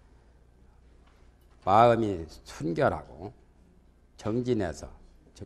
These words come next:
정민없고 참되어서 원죄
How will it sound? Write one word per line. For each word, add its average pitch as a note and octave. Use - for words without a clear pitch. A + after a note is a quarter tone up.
정민없고 G#2+
참되어서 F#2+
원죄 A2+